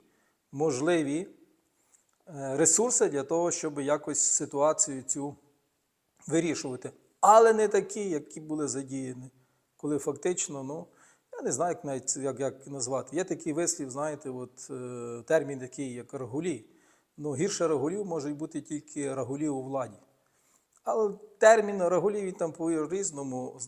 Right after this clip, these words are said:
так, е, має різні значення, але в широ-, ш-, такому ширшому розумінні мова йде про малокультурну людину.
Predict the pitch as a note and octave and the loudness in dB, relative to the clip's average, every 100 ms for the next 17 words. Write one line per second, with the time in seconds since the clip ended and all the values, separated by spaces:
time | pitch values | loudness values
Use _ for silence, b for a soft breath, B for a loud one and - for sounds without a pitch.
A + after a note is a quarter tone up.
0 | - D3 B2+ - - C3+ B2+ B2+ C3 C#3 | -10 -8 -8 -10 -12 -10 -8 -6 -4 -4
1 | F#3 D3 C3 B2+ A#2+ - B2 A#2+ B2 B2+ | -6 -8 -10 -10 -8 -10 -10 -14 -12 -10
2 | B2+ - - D#3 G3 - - - - E3 | -10 -8 -2 0 0 -6 -10 -8 0 0
3 | E3 D#3+ - A#3 A#3+ G#3+ F3 D3+ C3+ E3 | 0 -4 4 4 4 -4 -4 -4 -6 -6
4 | A3 G3+ E3 E3+ D#3+ E3 E3 C#3+ D3 b | -6 -6 0 0 0 -2 -4 -8 -8 b
5 | b b b _ _ D#3 E3+ D#3+ D3+ - | b b b _ _ 4 4 6 4 0
6 | - _ E3+ D#3+ - F#3+ G3+ D3 C3 E3+ | -10 _ -2 -2 -2 -2 0 -2 -6 -10
7 | G3 _ _ _ _ _ _ B2+ D#3 D3 | -12 _ _ _ _ _ _ -4 0 0
8 | A#2 | -2